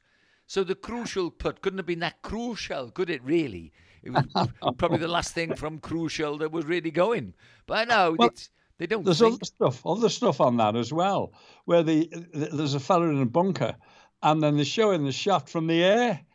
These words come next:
Speaker 2: You see these little bodies down. <laughs> You couldn't actually see the shot. I know, I know. It's, it's. Oh, mind you, did, did you watch the Open? It was good,
Speaker 1: Oh,
Speaker 2: wasn't
Speaker 1: it was,
Speaker 2: it?
Speaker 1: it was phenomenal. I, I mean, to be fair,
Speaker 2: Yeah.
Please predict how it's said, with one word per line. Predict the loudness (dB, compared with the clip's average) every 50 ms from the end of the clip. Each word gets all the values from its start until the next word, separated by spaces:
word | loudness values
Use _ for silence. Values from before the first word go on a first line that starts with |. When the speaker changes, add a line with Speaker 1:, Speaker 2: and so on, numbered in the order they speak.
| _ _ _ _ _ -8
Speaker 2:
You | -6 -6 -4
see | -4 -2 -2 -2 -2
these | 2 2 4 4 4
little | 2 -2 -2 -2 -4 0
bodies | 2 4 4 4 2 0 0 -2 0
down. | 2 2 2 2 2 -2
<laughs> | -4 -20 -20 -14 -8 -6 -6 -6 -2
You | -4 -4
couldn't | -4 -4 -8 -8 -8 -6
actually | -8 -10 -8 -8 -10 -10 -8
see | -8 -6 -6 -4
the | -2 -2 -2
shot. | -4 -4 -6 -4 -4 -4 -4 -6 -10 _ -12 -10 -6 0 2
I | 4
know, | 6 6 6 6 8 8 8 6 6 4 2 0 -2 -6 -16 -18 -10 -6
I | -4 -2 0
know. | 0 2 2 4 4 4 4 4
It's, | 4 2 0 0 2
it's. | 2 2 2 0 -8 -14 -14 _ -20 _ _ _ _ -2
Oh, | 2 4 4 4 4
mind | 4 2 2 4 4 4
you, | 4 4 4 4
did, | 2 0 -2 -2 -4 -2
did | -2 0 2
you | 4 4
watch | 4 4 2 2 0
the | 0 2
Open? | 2 2 2 0
It | -6
was | -8 -8
good, | -4 -2 0
Speaker 1:
Oh, | 2 4 4 4 4 4 2
Speaker 2:
wasn't | 0
Speaker 1:
it | -2
was, | -4
Speaker 2:
it? | -6
Speaker 1:
it | -6 -8
was | -12 -14
phenomenal. | -14 -10 -10 -8 -6 -8 -8 -8 -8 -8 -8 -8
I, | -6 -6 -8 -8 -8
I | -10 -10
mean, | -10 -12 -14 -14
to | -16 -12
be | -12 -12 -12 -12
fair, | _ _ -8 -4 -2 -2 -2 -4 -6 -8 -14
Speaker 2:
Yeah. | -16 -16 -14 -14